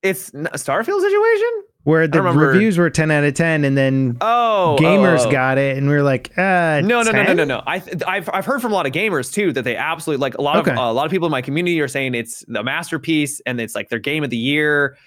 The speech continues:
Speaker 1: which is r-, a huge statement, in my opinion, 'cause there's, there's so many bangers this year, right?
Speaker 2: Yeah.
Speaker 1: Um, so there's people that love it, and I just feel like the guy who's enjoying it, but maybe just doesn't get it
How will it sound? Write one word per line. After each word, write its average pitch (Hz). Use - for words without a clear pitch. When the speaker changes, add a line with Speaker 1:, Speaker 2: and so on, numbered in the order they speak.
Speaker 1:
which 139
is 92
r-, 131
a 107
huge 247
statement, 180
in 151
my 151
opinion, 151
'cause 127
there's, 110
there's 123
so 294
many 196
bangers 135
this 117
year, 104
right? 85
Speaker 2:
Yeah. 120
Speaker 1:
Um, 90
so 156
there's 220
people 254
that 151
love 175
it, 123
and 156
I 190
just 226
feel 220
like 202
the 185
guy 170
who's 156
enjoying 175
it, 143
but 147
maybe 185
just 220
doesn't 175
get 147
it 107